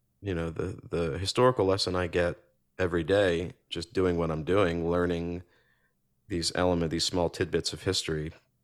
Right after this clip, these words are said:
piece by piece, and putting them together, th-, th-, there really aren't history books that, that do that. So, you know, it's an opportunity to better understand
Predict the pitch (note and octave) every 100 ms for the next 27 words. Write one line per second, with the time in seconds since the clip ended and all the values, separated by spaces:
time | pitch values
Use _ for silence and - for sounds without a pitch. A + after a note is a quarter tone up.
0 | _ F2+ - D2+ D2+ A2+ G2+ - D2+ F2
1 | E2 D#2 D2+ C#2+ F2+ D2+ F#2 - _ _
2 | _ _ _ _ _ _ _ _ _ _
3 | _ _ - C#3+ - - D3 C#3 C#3 D3
4 | D3 E3+ E3 D3+ C3+ C3 B2 - G#2+ G#2
5 | - F#2+ F#2 - _ _ F#2 F2 - G2+
6 | F2 D2+ C#2+ - _ _ _ _ _ _
7 | _ _ _ _ _ - - F#2 F2+ D#2
8 | A#2+ A2+ - A2+ A#2 G2+ G#2+ G2 F#2+ E2+
9 | F2 F2 F2 E2 - - E2 D#2+ D#2+